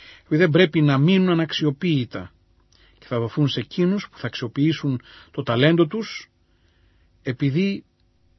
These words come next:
αποδεικνύονται πιο πρόθυμοι από μας να αξιοποιούν όλα αυτά που τους δίνονται. Ο Θεός δεν δεσμεύεται από ανθρώπους.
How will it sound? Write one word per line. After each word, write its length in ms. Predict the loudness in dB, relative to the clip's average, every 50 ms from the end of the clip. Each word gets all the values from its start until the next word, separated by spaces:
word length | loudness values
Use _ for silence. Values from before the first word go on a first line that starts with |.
| _ _ -6
αποδεικνύονται 680 | -6 -2 0 0 0 0 0 0 0 2 2 2 0 0 _
πιο 160 | -8 -2 -2 0
πρόθυμοι 400 | 2 4 2 4 2 0 -2 -2
από 160 | -2 -4 -4
μας 460 | -2 -2 -2 -4 -6 -8 -12 -14 _ _ _ _ _ _ _ _ _ _ _ _ _ _ _ _ _ _ _ _ -6
να 120 | -4 -4
αξιοποιούν 540 | -2 -2 -2 -4 -4 -2 0 0 2 2 0
όλα 180 | 0 0 -2 -2
αυτά 220 | -2 -2 -4 -4
που 100 | -4 -6
τους 120 | -8 -8 -6
δίνονται. 420 | -6 -6 -6 -8 -10 -12 -14 -16 _ _ _ _ _ _ _ _ _ _ _ _ _ _ _ _ _ -18
Ο 80 | -14
Θεός 460 | -8 -4 0 0 0 0 -2 -6 -12 _ _ _ _ -4
δεν 140 | -4 -2 -2
δεσμεύεται 420 | -2 -2 -4 -4 -4 -4 -6 -8
από 120 | -8 -10
ανθρώπους. 680 | -10 -10 -10 -10 -12 -12 -12 -18 -20 -20 -20 -20 -20 _